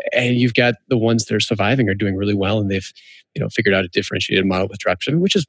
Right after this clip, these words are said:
can be hard to do, but the ones that didn't have that, uh, value add are just, you know, they're just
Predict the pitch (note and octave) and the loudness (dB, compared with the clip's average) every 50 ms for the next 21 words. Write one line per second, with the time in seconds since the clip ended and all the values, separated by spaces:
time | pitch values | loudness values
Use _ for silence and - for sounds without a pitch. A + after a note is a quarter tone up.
0 | _ _ _ _ - - - - - - G#2 G2+ G2+ G2+ F#2+ F#2+ F#2+ A2+ C#3 D3 | _ _ _ _ -12 -12 -12 -10 -6 -4 -4 -2 -2 -2 -2 0 0 0 0 -2
1 | - A2 - A2 G#2 G#2+ A2 G#2+ G#2+ G#2+ G2+ - G#2+ G2+ G#2 G2 G2 G2 G2+ G2+ | -4 -6 -4 -2 0 0 0 0 -2 -4 -2 -2 -2 0 0 0 -2 -2 -2 -4
2 | G#2 G#2 G2+ F#2+ G2+ G2 - G2+ F#2+ G2 F#2+ G2+ G2 G2 G2+ G#2 G#2 F#2+ F#2+ G2 | -2 -2 0 0 0 0 -2 0 0 0 0 0 0 2 2 2 2 2 0 -2
3 | - - G#2+ - - - - - - - - G2+ - F#2+ F#2+ - - - | -2 -4 -8 -8 -10 -10 -12 -12 -10 -10 -8 -8 -8 -8 -8 -8 -12 -12